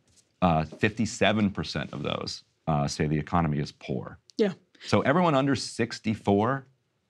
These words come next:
Speaker 1: thinks the economy stinks.
Speaker 2: And I think it's an expectations versus reality,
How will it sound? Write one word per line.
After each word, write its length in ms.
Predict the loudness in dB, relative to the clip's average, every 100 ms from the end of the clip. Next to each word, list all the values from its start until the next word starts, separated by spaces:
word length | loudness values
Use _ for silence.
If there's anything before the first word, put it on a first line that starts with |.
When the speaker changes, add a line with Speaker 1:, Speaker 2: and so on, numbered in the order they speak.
| _
Speaker 1:
thinks 340 | 0 0 0 -8 _ _ -2
the 80 | 0
economy 600 | 0 2 2 2 -2 -4 -12 _ _ -16
stinks. 540 | -12 -10 -10 -12 -4 0
Speaker 2:
And 140 | 2
I 120 | 2
think 180 | 0 2
it's 120 | 2
an 120 | 2 2
expectations 840 | 2 0 0 2 2 2 2 2
versus 400 | 2 2 0 0
reality, 640 | 0 2 4 4 2 -2